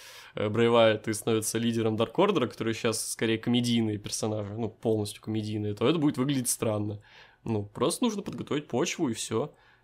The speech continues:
А Рэмпейдж, ну, в первую очередь, Рэмпейджу нужно ещё хотя бы минут тридцать эфирного времени, что, ну, по щелчку пальца не, не сделаешь. Всё-таки,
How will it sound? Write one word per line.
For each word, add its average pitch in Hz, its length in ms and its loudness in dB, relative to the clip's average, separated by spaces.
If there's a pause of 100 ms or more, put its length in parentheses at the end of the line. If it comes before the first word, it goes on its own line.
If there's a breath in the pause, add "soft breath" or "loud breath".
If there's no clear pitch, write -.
(120)
А 120 120 2
Рэмпейдж, 120 640 2
ну, 131 320 2
в - 100 -20
первую 196 240 2
очередь, 170 380 -4
Рэмпейджу 139 460 2
нужно 147 580 2
ещё - 220 -4
хотя 139 280 2
бы 135 100 0
минут 131 340 2
тридцать 147 380 -2
эфирного 131 400 0
времени, 135 360 0
что, 147 400 0 (420 soft breath)
ну, 120 160 0
по - 100 -14
щелчку - 520 -6
пальца 143 340 4 (180)
не, 117 240 -2
не 147 180 0
сделаешь. 110 640 -4
Всё-таки, 107 580 -6